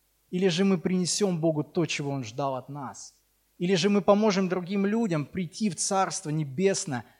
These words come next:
обрести вечную славу во Христе, спастись от ада, спастись от надвигающегося гнева Бога,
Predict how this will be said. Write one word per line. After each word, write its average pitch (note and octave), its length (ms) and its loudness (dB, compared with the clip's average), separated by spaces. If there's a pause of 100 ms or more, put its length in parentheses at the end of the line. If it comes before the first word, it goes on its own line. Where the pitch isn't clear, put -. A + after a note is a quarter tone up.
(120)
обрести D#3+ 540 -2
вечную D3 420 -4
славу D#3+ 540 0
во G#2+ 100 -10
Христе, A2+ 560 -16 (380)
спастись - 680 -2
от C3 220 -6
ада, C3 460 0 (280)
спастись - 600 -2
от D#3+ 80 -2
надвигающегося D#3+ 920 0
гнева D3 420 -4
Бога, C3 500 -6